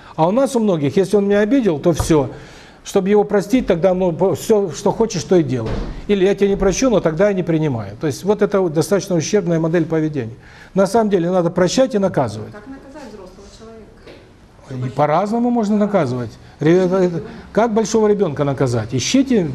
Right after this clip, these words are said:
Speaker 1: пути, методы и так далее. Но в любом случае нельзя осуждать, если через него нам дают спасение. За, за, может быть, его особо и наказывать не надо. Нужно погрозить ему и сказать: «Ну,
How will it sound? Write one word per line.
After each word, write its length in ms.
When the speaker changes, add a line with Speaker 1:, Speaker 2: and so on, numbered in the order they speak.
Speaker 1:
пути, 320
методы 540
и 40
так 200
далее. 180
Но 120
в 40
любом 300
случае 360
нельзя 460
осуждать, 500
если 280
через 320
него 200
нам 200
дают 180
спасение. 640
За, 180
за, 140
может 200
быть, 120
его 140
особо 260
и 60
наказывать 540
не 80
надо. 260
Нужно 180
погрозить 520
ему 160
и 40
сказать: 420
«Ну, 220